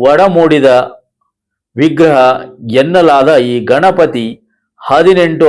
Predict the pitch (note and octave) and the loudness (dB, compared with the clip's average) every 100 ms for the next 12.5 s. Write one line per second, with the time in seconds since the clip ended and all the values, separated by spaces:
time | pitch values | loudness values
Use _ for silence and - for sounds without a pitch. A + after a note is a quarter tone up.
0 | C3+ D#3+ F#3 D#3 D3+ F3+ D3 C3 C3+ - | 2 2 2 2 0 0 0 0 -2 -8
1 | _ _ _ - - C#3+ F3+ F3+ E3 D3 | _ _ _ -8 -2 0 2 2 2 2
2 | C#3+ C3 C#3 C#3+ D3+ C#3 E3+ D#3+ G#2 - | 2 0 0 2 2 2 2 2 0 -4
3 | - _ _ _ A2+ G2 - - _ _ | -18 _ _ _ -8 -6 -8 -16 _ _
4 | _ _ _ _ _ _ _ _ _ _ | _ _ _ _ _ _ _ _ _ _
5 | _ A2 C3+ D3+ D3+ D3+ C#3 D3+ E3 - | _ -8 -2 0 2 2 0 0 -2 -6
6 | - - _ _ A#2+ A2+ D#3+ F3+ F3+ E3 | -16 -20 _ _ -12 -6 -4 -4 -2 0
7 | D3+ C#3+ B2+ D#3+ F3+ D#3+ D#3+ G3+ D#3+ E3 | 2 0 0 -2 0 0 0 0 0 0
8 | - - _ _ - G#2+ C3+ D#3 F3+ E3+ | -6 -20 _ _ -16 -6 -2 0 0 0
9 | D3+ D3+ C#3 - A#2+ D3 E3 D#3 D3+ D3 | 0 0 0 -2 -2 -2 0 0 0 0
10 | C#3+ G3 D3+ D#3+ - _ _ A#2 C#3 E3 | 0 2 0 -2 -10 _ _ -2 0 2
11 | F#3 E3 D#3+ C3 D3 C#3 C3 B2 B2 A2 | 0 0 -2 0 -2 0 -4 -4 -8 -4
12 | C3+ D#3+ F3 D3 C#3 | -2 0 -2 -4 -2